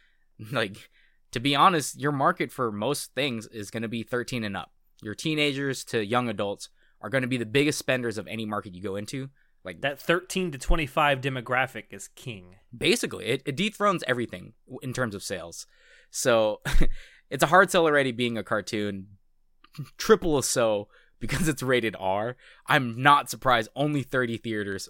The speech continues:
Speaker 1: fucking picked it up. <laughs>
Speaker 2: Mm-hmm. Um,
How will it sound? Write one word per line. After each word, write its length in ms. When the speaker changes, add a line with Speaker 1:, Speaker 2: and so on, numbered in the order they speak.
Speaker 1:
fucking 320
picked 260
it 100
up. 260
<laughs> 60
Speaker 2:
Mm-hmm. 300
Um, 520